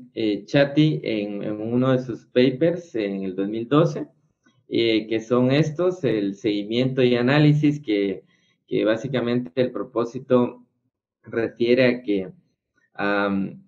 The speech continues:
seguimiento de las actividades de los estudiantes, eh, generar informes para apoyar la toma de decisiones por parte del profesor o de las instituciones educativas. El otro de los propósitos,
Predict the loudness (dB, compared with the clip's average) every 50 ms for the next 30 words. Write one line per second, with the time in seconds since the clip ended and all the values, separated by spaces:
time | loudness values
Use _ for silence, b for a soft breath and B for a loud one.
0 | _ _ _ _ -4 -2 -2 0 -2 -2 -2 0 2 4 4 4 4 2 0 -6
1 | -6 -4 -2 0 2 2 2 2 0 -2 -2 -2 -6 -8 -14 -10 _ 0 2 4
2 | 4 4 4 0 0 0 0 0 0 -2 -6 -6 -2 -2 0 0 -2 -4 -4 -6
3 | -6 -4 -2 0 2 2 2 0 -4 -6 _ 2 4 4 4 2 0 -2 -2 -2
4 | -2 -2 0 -2 -2 -4 -4 -2 0 0 0 0 -2 -2 -4 -6 -4 -4 -4 -4
5 | -4 -6 -8 -14 -10 -6 -2 -2 0 -2 -2 -4 -4 -6 -6 -4 -4 -4 -4 -4
6 | -6 -6 -6 -6 -10 -12 -10 -10 -18 -10 _ -2 -2 0 -2 -4 -8 -10 -10 -10
7 | -10 -10 -10 -14 -18 -20 _ _ -6 -4 -2 -2 -4 -6 -12 _ _ -14 -12 -8
8 | -8 -8 -4 -4 -6 -4 -2 -2 -2 -2 -4 -8 -12 -4 -2 -2 0 0 -2 -6
9 | -10 _ _ _ _ _ _ _ _ _ _ _ _ _ _ _ _ -4 -2 -2
10 | 0 0 2 2 4 4 4 2 2 -2 -6 -6 -2 0 0 0 0 -2 -8 -2
11 | 0 0 0 0 -4 -10